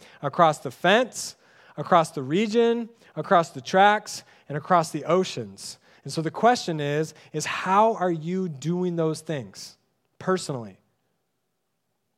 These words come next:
How are you engaging in what God has commissioned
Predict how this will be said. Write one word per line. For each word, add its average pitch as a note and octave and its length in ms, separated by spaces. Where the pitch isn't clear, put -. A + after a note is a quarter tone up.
How G3+ 220
are A3+ 100
you G#3+ 240
engaging F3 800
in D#3+ 520
what D#3 240
God F3 260
has F3 160
commissioned D#3+ 580